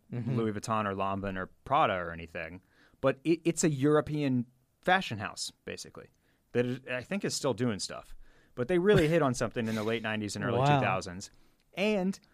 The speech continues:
Speaker 2: Platinum Fubu then kind of did a, did an iteration of that with all the Fat Albert characters on
Speaker 1: So
Speaker 2: plastered all over their stuff.
Speaker 1: So it was Platinum Fubu is the official name of, I thought it was just Fubu.
Speaker 2: So Fubu is the, so Platinum Fubu was specifically, like, the sub,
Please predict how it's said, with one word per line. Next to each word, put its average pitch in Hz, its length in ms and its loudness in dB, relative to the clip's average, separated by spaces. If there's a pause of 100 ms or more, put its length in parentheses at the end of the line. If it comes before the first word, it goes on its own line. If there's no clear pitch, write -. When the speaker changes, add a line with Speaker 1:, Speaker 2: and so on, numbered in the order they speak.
(320)
Speaker 2:
Platinum 170 320 6
Fubu 156 420 4
then 143 180 0
kind 143 200 0
of 120 120 2 (360)
did 151 160 4
a, 139 100 4
did 123 260 -4
an 135 120 0
iteration 135 460 2
of 120 60 2
that 120 180 4
with 113 180 -2
all 143 180 8
the 123 80 2
Fat 120 300 -2
Albert 147 320 6
characters - 640 -6 (600)
on 120 160 2
Speaker 1:
So 120 340 -2
Speaker 2:
plastered 135 380 0
all 123 180 4
over 113 180 2
their 160 180 2
stuff. - 340 -12
Speaker 1:
So 185 160 6
it 196 120 12
was 180 200 12
Platinum 180 540 6
Fubu 165 260 10
is 151 140 8
the 139 80 6
official 151 420 6
name 139 260 4
of, 131 180 -2 (280)
I 147 80 4
thought 190 120 4
it 180 40 6
was 151 100 4
just 135 180 -4
Fubu. 143 180 2
Speaker 2:
So 160 160 8
Fubu 165 600 8
is 127 140 2
the, 113 360 0
so 123 180 0
Platinum 165 440 2
Fubu 110 640 0
was 117 160 -8
specifically, 120 840 -4
like, 98 260 -4
the 104 120 -10
sub, 113 440 0